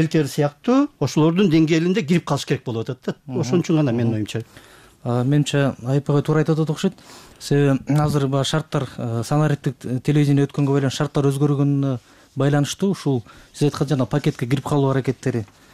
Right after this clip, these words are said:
Speaker 2: бул жерде жүрүп атат го дейм. Себеби бул каналдар туура, э, сиз айткандай <clears throat> азыр социология издөөлөр көп бул, э, масс медиа боюнча. Бирок эң эле салмактуусу ушул эки миң он үчүнчү жылы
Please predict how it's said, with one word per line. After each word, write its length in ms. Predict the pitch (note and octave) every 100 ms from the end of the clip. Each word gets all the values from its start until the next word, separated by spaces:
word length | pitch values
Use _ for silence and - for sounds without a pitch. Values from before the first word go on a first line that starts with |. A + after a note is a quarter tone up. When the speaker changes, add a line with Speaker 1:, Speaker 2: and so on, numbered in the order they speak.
| - -
Speaker 2:
бул 80 | B2+
жерде 200 | C3 B2 C3+
жүрүп 100 | C#3+
атат 200 | C#3+ -
го 80 |
дейм. 140 | D3 E3
Себеби 400 | - D3 C#3 A#2+
бул 140 | D3
каналдар 480 | C3+ D3 D3 C3+ A#2+ - A#2+
туура, 240 | C3+ A#2+ - - - - - -
э, 160 | A#2 A2+
сиз 160 | D3
айткандай 420 | D3 D3 C#3+ C#3+ C3+
<clears throat> 400 | D3 C3 C3+ C3
азыр 340 | C#3+ C#3 A#2+
социология 480 | A#2+ C#3+ D3+ D3 C3+
издөөлөр 360 | C3+ C#3 C#3+ C3+
көп 160 | C3 - -
бул, 280 | A2+ A#2 A#2
э, 140 | A2+
масс 240 | A#2 B2+ -
медиа 220 | C3+ C3
боюнча. 320 | C3 C3+ D#3+ E3 _ - _ -
Бирок 160 | C3+
эң 160 | C#3 D3
эле 140 | C#3+
салмактуусу 580 | C3 D3 D3+ - D3+ -
ушул 180 | F3 C3+
эки 140 | C#3+
миң 80 | D3+
он 120 | D3+ D3
үчүнчү 280 | D3+ C3+ B2+
жылы 200 | B2